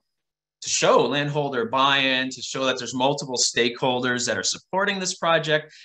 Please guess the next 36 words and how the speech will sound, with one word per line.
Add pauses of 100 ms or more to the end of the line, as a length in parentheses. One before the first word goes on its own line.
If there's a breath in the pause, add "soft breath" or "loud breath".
(220 loud breath)
better
chance
of
phase
two.
And,
you
know,
happy
to (220)
say
Ridgefield
Historical
is (800 loud breath)
really
going
above
and
beyond
and
kind
of
ahead
of
the
game
in
terms
of
acquiring (360 soft breath)
permissions.
Uh,
so
much
so
that,